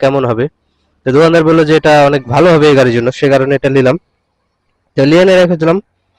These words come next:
ভাবলাম যে বাসাতেই চেঞ্জ করবো, কিন্তু নাটে দেখছি কোনো প্যাচ নাই, যে কারণে নাটটাই চেঞ্জ করা লাগবে। সেই জন্য সকাল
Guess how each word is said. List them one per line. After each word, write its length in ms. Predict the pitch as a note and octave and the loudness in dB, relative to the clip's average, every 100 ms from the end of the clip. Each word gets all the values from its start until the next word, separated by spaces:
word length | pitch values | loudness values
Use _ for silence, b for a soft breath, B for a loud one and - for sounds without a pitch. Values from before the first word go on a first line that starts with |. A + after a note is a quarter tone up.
| _ _ | _ _
ভাবলাম 260 | B2+ D3+ D#3+ D#3+ | -4 -2 -2 0
যে 40 | D3+ | 0
বাসাতেই 300 | D#3 E3 E3 | 0 -2 -2
চেঞ্জ 140 | D3+ D3+ | -4 -2
করবো, 180 | D#3 D3 C#3+ | -2 -2 -4
কিন্তু 220 | C#3+ D3+ D3 C#3+ b b b b b b b - | -2 0 2 0 b b b b b b b -4
নাটে 260 | C#3 D#3 E3+ F3 | -2 0 -2 -2
দেখছি 300 | F3 - G3 E3+ D3 B2+ - _ _ _ - | -2 -2 2 2 2 -2 -8 _ _ _ -4
কোনো 140 | E3 D3+ | -4 0
প্যাচ 200 | F3+ G3 - F3 | 0 0 -4 -2
নাই, 140 | A2+ G2 - _ _ _ _ - | -2 -2 -12 _ _ _ _ -6
যে 100 | C#3 | -2
কারণে 200 | D3+ D#3+ D#3 | 0 0 0
নাটটাই 260 | D3+ - D#3+ | 0 -2 -2
চেঞ্জ 140 | D#3+ D#3 | -2 -4
করা 140 | E3 D#3 | -2 0
লাগবে। 180 | C#3+ C3+ F3 b b b b b | 0 0 -4 b b b b b
সেই 180 | - D3 C#3+ | -2 0 0
জন্য 140 | D3 D3 D3 | 0 -2 -2
সকাল 180 | D3+ | -4